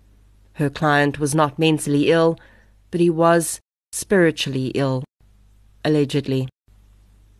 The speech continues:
He was a victim of a brainwashing cult, or a satanic something or other. She wasn't sure what the difference was.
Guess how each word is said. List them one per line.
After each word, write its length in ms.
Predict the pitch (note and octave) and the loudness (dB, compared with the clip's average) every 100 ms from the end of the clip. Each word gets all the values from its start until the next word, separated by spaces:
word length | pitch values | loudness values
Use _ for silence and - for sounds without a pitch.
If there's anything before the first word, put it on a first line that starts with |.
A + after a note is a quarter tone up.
| _ _ _ _ | _ _ _ _
He 140 | F#3+ | 0
was 260 | G3 G3+ F#3 - | 4 4 2 -2
a 100 | F#3 | 0
victim 540 | E3+ G#3 - G#3+ G#3 | 0 -2 0 2 2
of 220 | - F3+ | 2 2
a 100 | F3 | 0
brainwashing 880 | D#3+ D#3 E3 E3+ D#3 C#3+ C#3+ D3+ C#3+ | 0 2 2 2 0 0 -2 -4 -4
cult, 520 | C3+ C#3 B2+ - - - _ _ _ _ _ - | -4 -6 -6 -8 -10 -12 _ _ _ _ _ -2
or 400 | B3+ C4+ C4+ C4 - - | 2 4 2 0 -6 -2
a 360 | G#3 G#3+ G#3+ G3+ | 2 4 2 0
satanic 880 | - - - G#3 - A3+ F3+ - | -6 -6 -2 -2 2 2 2 0
something 580 | - F#3+ E3 - D#3+ D3+ | -4 -2 -2 -2 -4 0
or 220 | D3 D3 | 2 2
other. 380 | C#3 C#3+ C3 C#3 - _ _ _ _ _ _ - | 0 0 -2 -6 -10 _ _ _ _ _ _ -6
She 120 | G#3 | -2
wasn't 280 | F3+ D#3 D3 | 0 0 0
sure 220 | - C#3+ | 0 -2
what 160 | C3+ C3+ | -2 -2
the 60 | |
difference 400 | D3 C#3 C#3+ C3+ | -4 -2 -4 -4
was. 360 | C#3+ C3 C3+ | -2 -2 -2